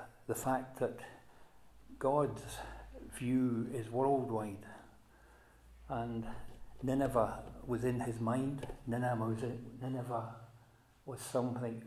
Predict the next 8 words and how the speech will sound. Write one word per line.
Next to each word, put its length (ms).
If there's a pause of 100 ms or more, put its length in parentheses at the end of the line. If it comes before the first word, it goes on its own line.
a 60
place 500
that 220
he 340 (420)
viewed, 360 (280)
he 360 (840)
was 440 (920)
reactive 640